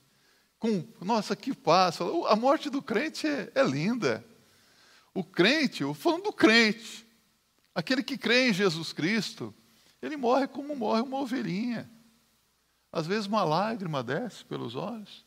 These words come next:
canto dos olhos, mas parte em paz, sabendo para onde vai. Mas alguém aqui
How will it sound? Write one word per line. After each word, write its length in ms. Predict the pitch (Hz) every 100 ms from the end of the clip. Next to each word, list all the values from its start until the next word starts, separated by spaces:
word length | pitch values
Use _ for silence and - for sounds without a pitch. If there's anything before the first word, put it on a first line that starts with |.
| _ _
canto 280 | 156 156 135
dos 180 | 131
olhos, 560 | 131 185 240 175 - - _ _ _ _ _ _
mas 160 | 135 131
parte 420 | - 139 131 -
em 60 | 139
paz, 680 | - 123 131 - - - _ _ _ _ _ _
sabendo 580 | - 160 127 156 190 135
para 200 | 120 117
onde 200 | 113 110
vai. 240 | 113 113 _ _ _ _ _ _ _ _ -
Mas 120 | 196
alguém 300 | 196 208 233
aqui 580 | 190 - 190 190 123